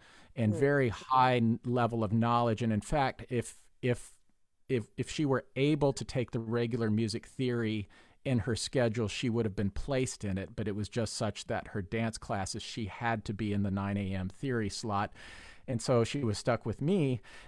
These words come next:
Speaker 1: And meanwhile, you had some people who maybe they grew up in a school in New York City that did not really have much in the way of music programs. And so that was the balance. Now, the thing is, they were all musical,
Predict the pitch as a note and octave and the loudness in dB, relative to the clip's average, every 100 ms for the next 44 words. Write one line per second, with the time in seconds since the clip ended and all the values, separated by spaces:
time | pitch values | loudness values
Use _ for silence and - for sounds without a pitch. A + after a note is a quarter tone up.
0 | - D#3+ E3+ G#3+ G#3+ E3+ D3+ C3+ D#3+ D3 | -2 2 4 4 4 4 2 0 0 0
1 | - C3+ D3+ C#3+ D3 C3+ A#2+ - D3 C#3 | -4 -2 -4 -2 2 2 0 -2 0 2
2 | A#2+ B2+ C3 D3 D3 C3+ B2+ C3+ C3 - | 0 2 2 2 2 0 2 4 2 0
3 | - A#2+ A2+ - - C#3 C3 B2 A#2+ A2 | -2 0 0 -2 -4 0 2 4 4 2
4 | - - A#2+ B2 A#2+ A2 - - A#2+ A#2+ | -4 -2 2 2 2 0 -4 -4 -2 0
5 | G#2 A2+ G#2 A2+ G#2+ A2 A2+ - A#2+ G#2 | 0 -2 -2 -2 0 2 0 -2 -4 -4
6 | G2+ E2+ A2 G2+ G#2 F#2+ - F#2+ F#2 F2+ | -6 -4 -4 -2 -2 -2 -4 -4 -4 -2
7 | A#2+ D3 - - F#2 D2 - - - - | -4 -4 -8 -8 -8 -8 -16 -18 -20 -20
8 | - - - - - C3+ - C3+ C#3 D#3+ | -20 -20 -20 -10 -2 0 2 2 4 2
9 | D3 C3 G#2 G#2+ F2+ B2+ A2 - - D3 | 2 -2 -2 -6 -2 0 0 -4 -6 2
10 | C3+ C3 C3+ - A2+ E3 D#3+ D#3 A2+ B2 | 2 2 -2 -8 -4 0 2 0 0 -2
11 | A#2+ - A#2 A#2 A2 B2+ C#3 F3 F3 F3+ | -2 -2 2 2 2 -2 -4 -6 -4 -4
12 | F#3+ | -4